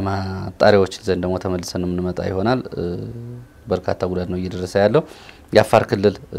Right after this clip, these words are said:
ዛሬ ጀምሮ ማንኛውም የታጠቀ ኃይል እና በክልል ውስጥ የሚገኝ ሚሊሻና ልዩ ኃይል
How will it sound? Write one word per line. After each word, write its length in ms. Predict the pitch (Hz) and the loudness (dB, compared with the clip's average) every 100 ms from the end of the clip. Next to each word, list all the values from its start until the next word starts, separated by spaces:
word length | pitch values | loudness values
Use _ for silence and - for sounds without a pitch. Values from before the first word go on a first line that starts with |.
| 90 90 90 90 90 82 | -2 -2 -4 -6 -6 -8
ዛሬ 280 | 87 92 92 92 90 - - - 90 95 104 110 110 | -2 0 0 -4 -10 -16 -20 -14 -12 -12 -14 -16 -8
ጀምሮ 340 | 98 92 95 113 131 - - - - 92 | -4 -2 2 2 0 -8 -20 -12 -8 -4
ማንኛውም 480 | 92 92 92 92 92 90 - - 85 85 85 - | -2 -2 -4 -6 -8 -10 -16 -16 -12 -10 -10 -10
የታጠቀ 520 | - - - - - - - - - - 90 - - - 110 | -6 -6 -6 -8 -6 -8 -8 -14 -16 -14 -12 -12 -14 -16 -12
ኃይል 300 | - 101 107 | 0 2 2
እና 140 | 95 87 | -2 -6
በክልል 300 | 87 87 85 | -6 -6 -10
ውስጥ 120 | 87 | -8
የሚገኝ 300 | - 87 90 | -6 -4 -4
ሚሊሻና 420 | 90 87 85 85 85 | -4 -6 -6 -6 -6
ልዩ 160 | 87 95 | -4 -4
ኃይል 180 | 117 | -4